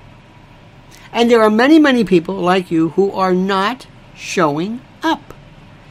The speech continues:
You're not going to vote. I know this. I know this as a matter of fact. Why don't you vote? I don't know. So the, the first issue is turnout. That's number one.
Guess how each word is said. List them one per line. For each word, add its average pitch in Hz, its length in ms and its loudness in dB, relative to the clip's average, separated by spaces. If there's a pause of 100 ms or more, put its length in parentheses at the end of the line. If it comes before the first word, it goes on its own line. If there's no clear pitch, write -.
(260)
You're 220 220 0
not 165 500 -2 (240)
going 160 380 -2
to 262 200 -10
vote. 311 520 -6 (440)
I 254 200 -2
know 285 400 -2
this. - 420 -16 (240)
I - 80 -6
know 190 140 0
this 214 180 -2
as 220 80 -8
a 247 60 -6
matter 262 260 -6
of 277 80 -6
fact. 302 460 -12 (920)
Why 175 300 4
don't 208 360 -2
you 240 120 -8
vote? 269 260 -12 (140)
I - 140 -18 (100)
don't - 260 -20
know. 185 140 -14 (1900)
So 240 240 -2 (520)
the, 240 180 -6
the 220 180 -4
first 285 320 -4
issue 240 340 -6
is 233 100 -4
turnout. 196 460 -6 (380)
That's 175 200 -4
number 175 160 -4
one. 165 200 -6